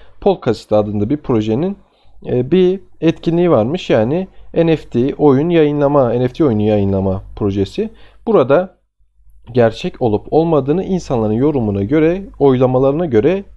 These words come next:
görebiliyoruz. Örneğin güven kısmı, confidence yüzde doksan dört, e, oy almış gerçek olduğuna yönelik, e, veya sahte olduğuna yönelik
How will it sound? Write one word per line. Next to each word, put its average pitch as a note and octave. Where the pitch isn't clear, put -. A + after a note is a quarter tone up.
görebiliyoruz. D#3
Örneğin A#2+
güven C3
kısmı, C3
confidence D3
yüzde D#3+
doksan C#3
dört, C3+
e, B2+
oy C#3+
almış A2+
gerçek C3+
olduğuna G#2+
yönelik, D3+
e, C#3
veya C#3+
sahte C#3+
olduğuna G#2+
yönelik G2